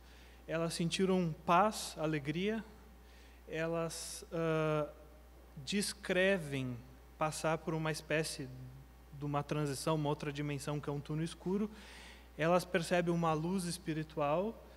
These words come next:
encontram com seres espirituais, elas também têm uma revisão de vida delas, de todas as ações que elas fizeram, de positivas, de negativas,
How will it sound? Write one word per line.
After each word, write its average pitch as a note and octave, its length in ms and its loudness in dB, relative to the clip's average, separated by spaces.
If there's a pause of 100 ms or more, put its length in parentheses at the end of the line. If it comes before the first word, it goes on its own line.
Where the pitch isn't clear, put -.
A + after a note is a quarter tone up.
(320)
encontram F#3+ 480 2
com G3 100 -2
seres F#3 300 0
espirituais, E3 1000 -2 (320)
elas E3+ 260 4
também F3 260 2
têm G3 480 2
uma E3 1040 2
revisão F3+ 680 2 (200)
de C#3+ 120 -4
vida E3+ 320 2
delas, D3+ 520 2
de D#3 100 -6
todas A#3 280 4
as A3 80 4
ações G3+ 320 0
que - 100 -4
elas F3+ 120 0
fizeram, E3+ 360 0
de D3 180 -8
positivas, D#3 640 -2
de D3 120 -6
negativas, D3+ 760 -2